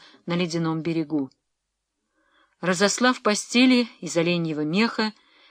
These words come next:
грумаланы тесным кружком сидели у ярко горевшего костра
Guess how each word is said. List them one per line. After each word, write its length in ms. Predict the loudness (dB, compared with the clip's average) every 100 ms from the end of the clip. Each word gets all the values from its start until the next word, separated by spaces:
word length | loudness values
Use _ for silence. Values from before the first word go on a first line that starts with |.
| _
грумаланы 600 | -2 2 6 6 6 6
тесным 480 | 4 2 2 2 -2
кружком 640 | 0 -2 0 2 4 4 2 _ _
сидели 480 | -8 -4 0 2 4
у 80 | 4
ярко 380 | 4 2 0 0
горевшего 540 | 2 2 0 -2 -2
костра 600 | -4 -8 -2 2 2 0